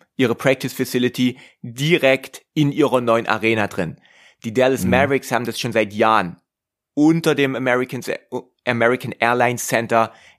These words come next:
Speaker 1: ist die Practice Facility. Die Warriors haben das so gemacht. In, in Miami ist das,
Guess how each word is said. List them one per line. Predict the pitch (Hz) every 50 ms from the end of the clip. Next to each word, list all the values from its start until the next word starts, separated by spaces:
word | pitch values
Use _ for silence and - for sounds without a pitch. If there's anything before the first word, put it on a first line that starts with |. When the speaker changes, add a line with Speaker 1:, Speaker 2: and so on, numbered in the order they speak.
| _ -
Speaker 1:
ist | 127 - -
die | 127
Practice | - - 131 117 113 - 123 110 -
Facility. | - 113 - 117 107 107 98 - 110 107 107 101 - - - _ _ -
Die | 110
Warriors | 107 113 127 135 139 135 127 123 117 -
haben | - 117 113
das | 110 107 -
so | - 113
gemacht. | 107 110 107 107 104 101 - - - _ _ _ _ -
In, | 113 113 110 113 -
in | - 117 117
Miami | 117 117 110 110 113 117 117 120 120 101
ist | 101 - - 110
das, | 107 - - - -